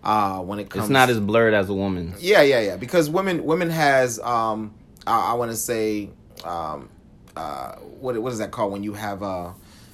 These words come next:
Speaker 1: when you have a goal in mind for doing something? Um, an intuition, I wanna say.
Speaker 2: Uh, nah.
Speaker 1: Not, not intuition.
Speaker 2: That ain't the
Speaker 1: What is
Speaker 2: word.
Speaker 1: the word? But anyways, um,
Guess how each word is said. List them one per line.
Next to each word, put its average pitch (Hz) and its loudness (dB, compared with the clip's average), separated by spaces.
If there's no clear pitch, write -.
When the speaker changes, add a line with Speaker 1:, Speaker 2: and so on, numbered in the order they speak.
Speaker 1:
when 117 -6
you 131 -2
have 123 0
a 107 -6
goal 110 0
in 104 -2
mind 92 -8
for - -6
doing 107 -4
something? 85 -10
Um, 90 -8
an 107 -8
intuition, 123 -4
I 120 -4
wanna 131 -2
say. 151 -6
Speaker 2:
Uh, 123 -4
nah. 85 -10
Speaker 1:
Not, 135 0
not 131 -2
intuition. 98 -6
Speaker 2:
That 90 -4
ain't 82 -6
the 82 -6
Speaker 1:
What 113 -2
is 160 -2
Speaker 2:
word. 123 -4
Speaker 1:
the 98 -2
word? 90 -4
But 175 6
anyways, 123 2
um, 101 -2